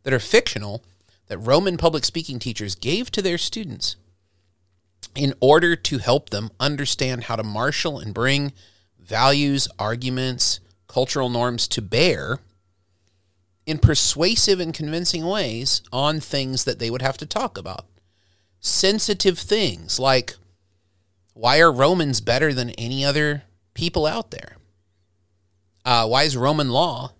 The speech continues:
the end point of legal, uh, intellectual, uh, superiority? Why is Roman culture the best? I mean, these are all kind of offensive ways of, of phrasing it, but these are the things they'd be,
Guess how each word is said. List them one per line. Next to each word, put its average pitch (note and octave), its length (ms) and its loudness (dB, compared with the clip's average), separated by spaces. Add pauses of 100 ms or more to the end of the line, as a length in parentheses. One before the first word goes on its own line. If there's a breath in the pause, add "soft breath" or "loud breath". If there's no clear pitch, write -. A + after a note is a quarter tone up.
(160)
the A#2 200 -8
end D#3+ 260 -2
point C3 440 -2 (840)
of A#2+ 380 2
legal, C3+ 800 0
uh, A#2+ 180 -6
intellectual, C3+ 960 -2
uh, B2 140 -6
superiority? C#3+ 680 -4 (1800)
Why B2 300 4
is C#3+ 380 0
Roman C#3+ 300 -2
culture D3 540 -2 (160)
the A2 80 -12
best? E3+ 540 -2 (360)
I D#3 40 -12
mean, G3+ 100 -2
these G3 120 0
are D#3+ 60 8
all F3 80 8
kind G#3+ 200 2
of A#2+ 80 -2
offensive A#2 720 0
ways A2+ 300 0
of, G2+ 200 -8
of G#2+ 200 -6
phrasing D3 360 -2
it, G#2 80 -6
but A#2+ 120 -6
these G#3 180 -2
are A#3 60 -4
the D3 120 -2
things C3 260 -2
they'd A#2 140 0
be, G#2 200 -6